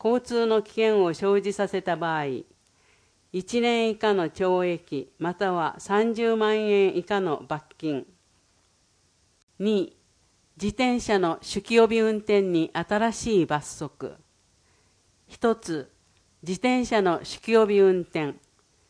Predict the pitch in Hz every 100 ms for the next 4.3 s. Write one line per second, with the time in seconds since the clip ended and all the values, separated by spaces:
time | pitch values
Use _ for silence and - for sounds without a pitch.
0 | _ - 226 233 240 247 233 214 220 180
1 | 151 190 180 175 160 - 139 - _ _
2 | 175 190 208 185 160 - 151 180 190 226
3 | 226 220 214 214 202 196 190 196 165 139
4 | 127 156